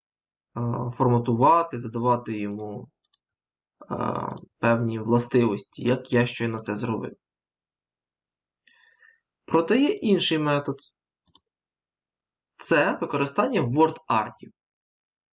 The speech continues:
Це готові стилізовані, е, текстові заголовки у програмі PowerPoint. Для цього потрібно перейти в вкладочку Вставлення, розділ Word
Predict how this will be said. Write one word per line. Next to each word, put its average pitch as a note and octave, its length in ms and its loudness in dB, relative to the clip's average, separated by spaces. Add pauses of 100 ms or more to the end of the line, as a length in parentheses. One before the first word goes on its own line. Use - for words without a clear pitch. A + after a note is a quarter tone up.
(180)
Це D4+ 320 0
готові D#3 760 2 (280)
стилізовані, B3 1000 0 (920)
е, A#2+ 300 -4
текстові F3 480 0
заголовки A#2+ 640 -4 (500)
у C4 200 2
програмі D3 520 0
PowerPoint. - 720 -2 (680)
Для F#3+ 120 4
цього D4 400 0
потрібно F3 460 2
перейти D3+ 420 2
в A#2+ 40 4
вкладочку A#2+ 680 -2
Вставлення, B2 960 -2 (1600)
розділ C#3 720 4
Word B2 560 2